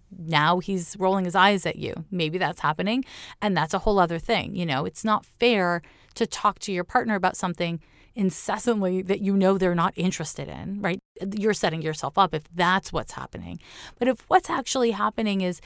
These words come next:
you're just bringing it up now and again as it emerges, and he's cruel to you, if he's disrespectful and dismissive of your very values and thoughts and priorities, then the conversation I encourage you to have is not about astrology at all.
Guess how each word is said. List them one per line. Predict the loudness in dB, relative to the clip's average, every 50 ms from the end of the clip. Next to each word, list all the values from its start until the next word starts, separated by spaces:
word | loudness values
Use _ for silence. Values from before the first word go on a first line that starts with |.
| -18 -18 _
you're | -10 -10
just | -10 -4 0
bringing | 0 2 4 4 2 2
it | 4 4
up | 4 4 4 2 0 _ _ _ _ -4 0
now | 2 2 2
and | 2 0
again | 0 0 0 0 0 -2 -4 -4 -2
as | 0 0 0 0 -2
it | -2
emerges, | -2 -2 -2 -2 -4 -4 -4 -4 -4 -2 -4 -4 -8 -12 -16 -18 -20 -20 -20 -12 -6 -4
and | -2 0
he's | 0 -2 -2 -4
cruel | -8 -8 -2 0 0 0 0
to | -2 -6 -10 -10
you, | -8 -6 -6 -6 -6
if | -6 -6
he's | -8 -8 -8
disrespectful | -6 -8 -8 -6 -8 -8 -6 -4 -4 -4 -4 -4 -2 0 0 0 0 -2 -6 -10 -20 -20 _ -4
and | -2 0 0 0 0 -2 -4 -6 -8 -12 _ _ _ _
dismissive | -8 -4 -4 0 2 2 2 2 2 0 -2 -4 -4 -6 -8 -16 -20 -20 -20 -20 -20 _ _ _ _ _ 2
of | 4 4 4 4 2
your | -2
very | 0 2 4 4 6 6 4 2 2
values | 2 2 2 4 4 2 0 0 -2 -2 -4 -6 -8 -12 -16 -20 -20 _ _
and | -4 -4 -4 -2
thoughts | 2 2 2 2 2 -2 -6 _ -10 -10 -10 -10 -10 -16 -20 -20 -12 -4
and | -2 -2 -2 -2
priorities, | -2 -4 0 2 4 4 4 2 0 -4 -10 -12 -12 -12 -12 -14 -16 -20 _ _ _ _ _ _ 0
then | 2 2 2
the | 2
conversation | 2 2 2 2 2 0 -2 -2 -2 -2
I | -2
encourage | -4 -4 -4 -4 -4 -2 -2 -2
you | -4
to | -4 -2
have | -2 -2 -2
is | -4 -4
not | -4 -4
about | -2 -2 -2 -2
astrology | -2 -4 -4 -4 -4 -4 -4 -6 -6 -8 -8
at | -6
all. | -2 -2 -2 -2 -2 -6